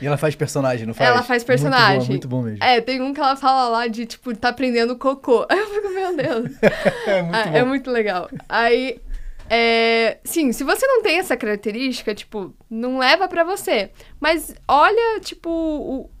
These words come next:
Speaker 2: tenta entender os elementos que mais dá certo e adapta pra um conteúdo que vai dar certo. E aí vai testando. No começo, talvez muita coisa não dê certo.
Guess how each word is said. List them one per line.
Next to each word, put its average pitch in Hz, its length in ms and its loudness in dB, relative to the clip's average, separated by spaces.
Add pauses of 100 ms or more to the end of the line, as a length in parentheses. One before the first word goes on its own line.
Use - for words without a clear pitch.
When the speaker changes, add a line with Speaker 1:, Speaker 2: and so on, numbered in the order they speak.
(400)
Speaker 2:
tenta 349 600 2 (160)
entender 285 460 2
os 320 140 0
elementos 285 500 0
que - 140 -10
mais 277 300 -2
dá 311 80 -2
certo 277 500 -2 (340)
e 320 60 -4
adapta 285 420 2
pra 311 160 -6
um 320 80 -4
conteúdo 294 520 -4
que 294 100 -14
vai 277 140 -2
dar 294 100 -4
certo. 214 420 -6
E - 60 -6
aí 330 120 2
vai 330 140 4
testando. 247 600 -4
No 233 200 -2
começo, 302 680 0
talvez 202 320 -6
muita 277 420 -4
coisa 254 220 2
não 226 180 0
dê 226 120 -2
certo. 208 400 -10